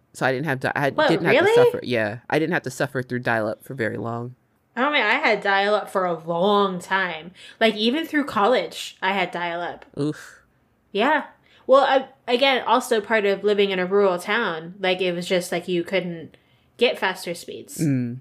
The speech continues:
Speaker 2: Like, it was dial-up or none. <laughs>
Speaker 1: Damn.
Speaker 2: So, it was dial-up. Yeah, it sucked.
Speaker 1: I feel like I had dial-up for, like, maybe a year, a year and a half. And then we got cable or something.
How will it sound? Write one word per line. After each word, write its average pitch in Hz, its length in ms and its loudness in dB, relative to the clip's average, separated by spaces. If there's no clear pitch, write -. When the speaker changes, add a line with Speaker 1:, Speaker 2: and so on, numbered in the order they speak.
Speaker 2:
Like, 180 120 -2
it 175 80 0
was 175 120 -2
dial-up 185 440 0
or 151 40 -16
none. 156 360 -8
<laughs> - 320 -20
Speaker 1:
Damn. 131 320 0
Speaker 2:
So, 175 460 -2
it - 20 -18
was 160 140 -14
dial-up. 196 520 0
Yeah, 214 300 0
it 170 80 -6
sucked. - 500 -2
Speaker 1:
I 135 40 -4
feel 165 180 -6
like 160 100 -8
I - 20 -4
had 151 200 -4
dial-up 139 400 -2
for, 135 120 -8
like, 120 260 -6
maybe 120 260 -6
a 117 80 -4
year, 120 440 -6
a 127 60 -10
year 123 200 -10
and 120 100 -8
a 113 40 -18
half. 123 420 -14
And 120 180 -6
then 110 140 -6
we 110 80 -6
got 107 260 -4
cable - 580 -8
or 123 80 -10
something. 127 540 -12